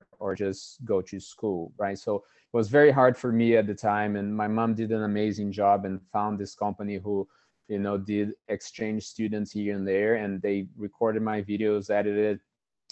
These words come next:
and I got, uh, a few calls from some schools here in the States and kind of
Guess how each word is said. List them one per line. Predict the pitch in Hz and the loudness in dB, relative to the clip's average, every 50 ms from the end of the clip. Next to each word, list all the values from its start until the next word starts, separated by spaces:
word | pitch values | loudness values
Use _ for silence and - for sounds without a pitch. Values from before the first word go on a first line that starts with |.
| - | -8
and | - 113 104 104 104 | -6 -4 -2 -2 -2
I | 101 | 0
got, | 95 107 107 107 104 110 - - - - | 0 2 2 2 2 -2 -6 -10 -6 -2
uh, | 107 98 98 95 98 101 - - | 0 2 2 2 0 0 -2 -6
a | 104 101 - - | -10 -10 -6 -4
few | 123 117 110 | -4 -4 -2
calls | - - 113 107 110 104 101 | 0 2 2 4 4 2 0
from | - - 107 104 104 101 | -4 -6 -4 -4 -4 -6
some | - - 110 104 | -8 -8 -8 -8
schools | 98 - - - 113 113 110 - | -8 -10 -8 -6 -6 -6 -6 -6
here | - 120 113 117 123 120 | -6 -4 -4 -2 -2 -4
in | 117 127 123 | -4 -4 -4
the | 120 120 | -4 -6
States | 120 - - 131 131 - 76 - - - _ _ _ _ _ _ _ _ _ _ _ - | -6 -6 -4 -4 -4 -4 -4 -10 -16 -20 _ _ _ _ _ _ _ _ _ _ _ -6
and | 120 117 113 110 110 107 107 107 107 104 107 110 110 | -2 0 0 0 0 0 0 -2 -2 -2 -2 -2 -4
kind | - - 120 113 113 | -2 -2 -2 0 2
of | 110 107 107 | 0 0 -2